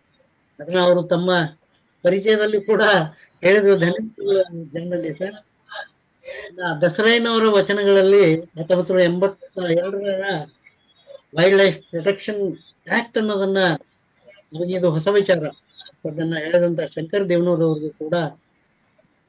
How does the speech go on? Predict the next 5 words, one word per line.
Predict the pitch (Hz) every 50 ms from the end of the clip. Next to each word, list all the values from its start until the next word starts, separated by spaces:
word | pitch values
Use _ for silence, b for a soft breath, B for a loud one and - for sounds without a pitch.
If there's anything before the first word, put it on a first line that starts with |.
| _ _ _ _ _ _ _ _ - 160
ಈ | 160
ಮೂಲಕ | 165 170 165 160 160 -
ಧನ್ಯವಾದಗಳನ್ನ | 156 131 147 147 156 165 170 170 170 160 160 156 156 151 151 165 165 156 143
ಅರ್ಪಿಸ್ತಾ | - _ _ _ - 143 139 135 - 165 156 - - 143
ಇದ್ದೀವಿ. | 139 135 147 156 190 202 208